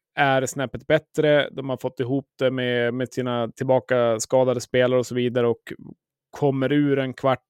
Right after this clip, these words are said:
ganska enkelt också. Så därför tror jag att,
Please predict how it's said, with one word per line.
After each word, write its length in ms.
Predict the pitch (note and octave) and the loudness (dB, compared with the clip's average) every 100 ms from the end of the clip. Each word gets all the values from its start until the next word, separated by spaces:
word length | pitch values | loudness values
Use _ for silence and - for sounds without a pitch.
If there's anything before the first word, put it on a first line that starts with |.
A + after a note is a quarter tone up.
| _ - | _ -18
ganska 500 | - - C3+ A#2 - | -8 0 0 0 0
enkelt 400 | B2+ C3 A#2 A#2+ | 0 0 -4 0
också. 420 | D#3+ D#3+ - B2+ A2+ | 2 2 -2 -2 -2
Så 100 | B2+ | 0
därför 420 | C3+ C#3 - A#2+ | 0 0 0 -4
tror 340 | A#2 C3+ C#3 | 0 0 2
jag 240 | A#2+ F2+ G2+ | 2 0 -4
att, 340 | - - | -6 -20